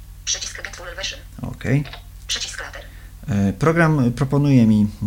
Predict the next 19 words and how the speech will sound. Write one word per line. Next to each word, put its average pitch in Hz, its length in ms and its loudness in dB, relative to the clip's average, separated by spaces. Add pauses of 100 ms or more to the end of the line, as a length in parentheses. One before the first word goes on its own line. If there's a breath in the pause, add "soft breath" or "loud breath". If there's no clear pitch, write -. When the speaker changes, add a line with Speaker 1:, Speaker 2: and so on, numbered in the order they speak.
(100)
Speaker 2:
pełną 113 300 4
wersję, 104 380 0
która 117 220 -2
kosztuje 104 380 0
dziesięć 101 260 -4
złotych 95 260 -6
polskich. 92 440 -4 (720 loud breath)
W - 80 -14
związku 139 320 2
z - 40 -2
tym, 127 140 4
że 113 140 4
nie 120 140 6
jest 104 160 2
to 101 80 2
mój 98 160 4
telefon, 87 380 -6
pełnej 90 340 -4
wersji - 420 -6